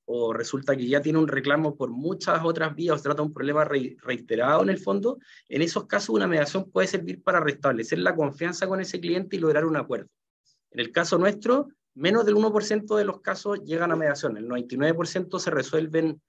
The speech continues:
con la ayuda de los algoritmos y con la buena configuración de estos problemas y soluciones. Ahora, yendo al, al, al, al reglamento, eh, que regula el, el, estos mecanismos en el caso del cernac,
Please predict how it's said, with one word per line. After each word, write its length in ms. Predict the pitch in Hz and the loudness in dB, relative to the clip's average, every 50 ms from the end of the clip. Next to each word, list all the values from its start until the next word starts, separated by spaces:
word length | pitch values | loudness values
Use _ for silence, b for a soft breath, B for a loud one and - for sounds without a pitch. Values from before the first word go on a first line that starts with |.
| b b b b - _ | b b b b -20 _
con 160 | - 135 131 | -2 -2 0
la 60 | 127 120 | 2 0
ayuda 220 | 120 139 151 151 | 2 4 4 4
de 60 | 151 | 4
los 120 | 151 - - | 4 0 -2
algoritmos 880 | 135 127 127 127 123 127 143 160 151 151 147 143 139 135 135 135 - | -4 -4 -4 -4 -4 -2 -2 -2 -4 -4 -4 -2 -2 -4 -4 -6 -10
y 80 | 139 - | -12 -8
con 160 | - 127 127 | -6 -2 0
la 60 | 120 | 0
buena 260 | 117 131 143 147 151 | 2 2 2 2 2
configuración 580 | 143 147 139 - 143 131 127 127 - - 143 147 | 0 -2 -2 -4 -6 -6 -6 -6 -2 -2 0 0
de 60 | 151 | 0
estos 200 | 147 - 151 139 | -2 -4 -6 -10
problemas 420 | - - 127 123 139 139 143 139 131 | -8 -6 -4 -2 0 0 0 0 0
y 20 | |
soluciones. 500 | 135 - 120 117 110 - 117 - - - _ _ _ _ B B B B B B B _ _ | -2 -4 -8 -8 -10 -10 -10 -10 -10 -14 _ _ _ _ B B B B B B B _ _
Ahora, 380 | - 139 175 214 247 254 254 - - | 4 4 6 6 6 4 2 0 -6
yendo 380 | 147 156 202 214 220 208 233 226 | 2 4 4 6 6 6 6 6
al, 460 | 208 208 208 196 190 185 185 180 - - | 6 6 4 4 2 2 0 -2 -4 -2
al, 720 | 135 135 135 135 131 127 123 120 117 113 113 117 - - _ | 0 0 0 0 0 -2 -4 -4 -6 -6 -8 -10 -10 -12 _
al, 400 | - 117 113 113 110 107 104 - - | -4 -2 0 2 2 0 0 -4 -6
al 140 | 120 120 | -4 -4
reglamento, 1040 | 120 123 131 127 127 123 123 143 160 170 165 - - 185 180 180 180 175 180 170 - - | 0 0 2 2 2 2 2 2 2 0 -2 -2 -2 -2 0 2 2 2 0 0 -4 -4
eh, 240 | 135 127 120 113 | -4 -4 -4 -4
que 140 | - - 123 | -4 -4 -2
regula 380 | 117 120 117 127 151 160 165 165 | 0 0 0 0 0 0 0 2
el, 200 | 165 165 156 156 - | 2 0 -2 -2 -6
el, 180 | 139 123 123 - | -8 -8 -8 -8
estos 280 | 147 139 - 170 160 156 | -12 -8 -4 -4 -2 0
mecanismos 540 | 160 143 143 135 139 156 156 156 170 170 | 2 2 2 4 2 2 0 0 0 2
en 60 | 160 147 | 2 0
el 100 | 127 - | 0 -2
caso 240 | - 151 151 - 180 | -4 -4 -2 0 0
del 100 | 170 170 | 0 0
cernac, 400 | - 202 202 202 185 170 - | 0 -2 0 0 0 -2 -4